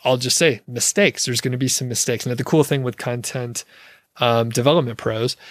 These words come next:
they allow, like, unlimited revisions. So if I saw that a certain piece,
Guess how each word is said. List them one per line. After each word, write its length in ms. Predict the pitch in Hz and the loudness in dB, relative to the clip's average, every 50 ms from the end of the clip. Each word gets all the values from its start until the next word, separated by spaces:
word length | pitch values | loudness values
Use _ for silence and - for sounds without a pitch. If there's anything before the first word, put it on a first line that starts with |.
| - - - _ | -20 -20 -18 _
they 720 | 143 127 127 - 131 131 143 151 165 170 175 175 170 - - _ _ _ _ _ _ _ | -12 -6 0 2 4 4 4 4 4 2 2 2 0 -2 -6 _ _ _ _ _ _ _
allow, 440 | 127 127 123 120 120 120 117 117 117 | 0 4 4 4 4 4 4 4 2
like, 240 | 113 117 110 - - | 2 0 -6 -6 -2
unlimited 560 | 139 131 127 127 127 123 123 117 120 113 113 | -2 0 0 0 0 0 0 0 -2 -2 -2
revisions. 560 | 113 113 110 117 110 107 - - - 123 - | -4 -6 -4 -4 -4 -4 -6 -6 -6 -4 -2
So 220 | - - 123 117 110 | 0 2 2 2 0
if 100 | - - | 0 0
I 120 | 120 117 | 0 0
saw 440 | 113 - - - 117 113 113 117 117 | 0 0 0 2 2 4 4 4 4
that 300 | 113 113 110 110 107 - - | 2 0 -4 -4 -6 -6 -4
a 200 | 117 113 110 107 | -2 -2 0 0
certain 520 | - - - 127 120 117 113 113 113 107 - | 0 0 0 -2 -4 -6 -8 -10 -12 -12 -10
piece, 560 | - - - 160 165 180 170 - - - - | -6 -2 0 2 2 2 2 2 0 0 -2